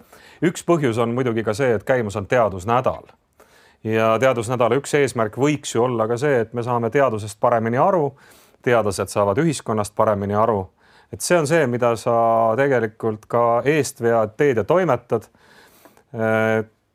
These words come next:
vaatajad on sinuga tuttavad tegelikult ka erinevatest saadetest, kus sa räägid teadusest ja mitte ainult, et räägid teadusest, vaid tead ka huvitavaid fakte, sest et sa oled ka mälumängur ja lisaks sellele mesinikupoeg, nii et sulle maitseb ka magus. Ütle, kas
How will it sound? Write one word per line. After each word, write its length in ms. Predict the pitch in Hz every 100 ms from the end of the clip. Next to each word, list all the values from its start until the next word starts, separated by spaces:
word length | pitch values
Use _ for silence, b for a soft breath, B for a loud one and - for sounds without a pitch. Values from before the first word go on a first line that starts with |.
| _ _ _ _ _ _ _ 107
vaatajad 880 | 143 156 - - 104 104 98 - - b b _ _
on 200 | 127 156
sinuga 300 | 143 143 113
tuttavad 580 | 110 147 _ 104 101 101
tegelikult 500 | 139 123 107 110 98
ka 120 | 123
erinevatest 520 | 147 120 104 101 101
saadetest, 580 | - 156 143 107 - -
kus 160 | 107 -
sa 100 | 101
räägid 400 | 123 147 123 104
teadusest 640 | 123 123 101 98 104 - B B B B -
ja 80 | 110
mitte 240 | 135 127
ainult, 260 | 120 104 98
et 120 | 117
räägid 360 | 135 131 113
teadusest, 540 | - 117 101 101 101 -
vaid 200 | 101 95
tead 220 | 120 110
ka 80 | 110
huvitavaid 400 | 139 120 107 101
fakte, 400 | 170 170 - 101
sest 200 | 101 -
et 80 | 101
sa 100 | 110
oled 120 | 104
ka 80 | 117
mälumängur 760 | 123 202 143 120 120 117 117 117 b b b -
ja 80 | 104
lisaks 260 | 123 120
sellele 420 | 165 139 135 135
mesinikupoeg, 840 | 139 156 139 131 147 190 131 82 -
nii 120 | 80
et 160 | 90 -
sulle 240 | - 113
maitseb 320 | 123 131 113 -
ka 100 | 120
magus. 460 | 147 - 92 71 113
Ütle, 200 | - 123
kas 180 | 127